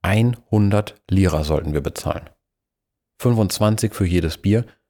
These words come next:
und noch einmal fünfundzwanzig pro Person als eine sonderbare Fußballguckengebühr. Für die einhundert Lira hätten wir andernorts problemlos fünfundzwanzig Dürüm-Döner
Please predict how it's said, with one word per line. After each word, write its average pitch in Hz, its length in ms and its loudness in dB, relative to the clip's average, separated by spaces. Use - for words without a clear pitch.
und 131 180 2
noch 143 160 0
einmal 92 360 2
fünfundzwanzig 95 880 0
pro 90 160 -2
Person 90 520 0
als 117 180 -2
eine 120 220 2
sonderbare 90 800 0
Fußballguckengebühr. - 1200 -4
Für 95 140 -2
die - 120 -2
einhundert 90 440 0
Lira 98 340 0
hätten 107 240 0
wir 117 140 -2
andernorts 90 560 2
problemlos 92 680 2
fünfundzwanzig 87 1000 -2
Dürüm-Döner 87 680 2